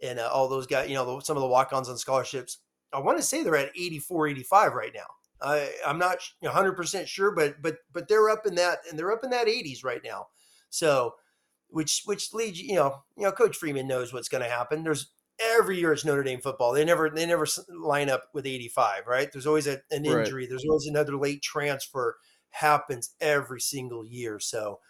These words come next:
Speaker 1: the goal is to get to eighty-five. I think you're right with the wide receiver.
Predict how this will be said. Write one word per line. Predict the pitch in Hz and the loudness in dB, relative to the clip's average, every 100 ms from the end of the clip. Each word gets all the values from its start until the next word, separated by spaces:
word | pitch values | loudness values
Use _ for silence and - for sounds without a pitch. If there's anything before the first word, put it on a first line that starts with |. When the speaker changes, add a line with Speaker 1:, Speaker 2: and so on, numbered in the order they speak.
| _ _ _ | _ _ _
Speaker 1:
the | 127 | -2
goal | 151 180 202 | 8 12 12
is | 170 | 10
to | |
get | 160 175 - | 2 2 4
to | 151 160 | 2 4
eighty-five. | 156 147 143 156 139 139 131 131 143 | 0 0 4 8 8 8 2 -2 -8
I | |
think | - 180 175 | -4 -6 -4
you're | 151 | 4
right | 147 151 156 | 6 6 4
with | 139 | -6
the | 135 | 0
wide | 135 143 131 | 2 2 0
receiver. | 127 - 156 139 147 143 | -4 -4 -2 0 2 2